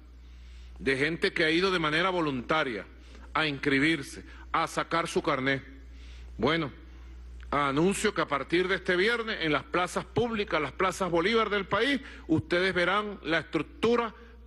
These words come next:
para que usted actualice sus datos. Si ha perdido el carné, saque su carné otra vez.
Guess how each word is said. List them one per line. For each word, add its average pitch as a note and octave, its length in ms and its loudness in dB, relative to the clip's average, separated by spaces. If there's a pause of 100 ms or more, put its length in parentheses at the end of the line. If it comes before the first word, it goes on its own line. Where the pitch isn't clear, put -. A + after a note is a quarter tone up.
(120)
para F#3 220 0
que E3+ 120 0
usted F#3 200 0
actualice F#3+ 680 0
sus E3+ 200 2
datos. E3+ 400 -2 (1500)
Si - 160 0
ha E3 140 0
perdido F#3+ 380 2
el G3+ 100 0
carné, F#3+ 420 2 (400)
saque E3+ 500 -2
su F#3+ 160 0
carné E3+ 340 2
otra F3 240 2
vez. F#3 400 0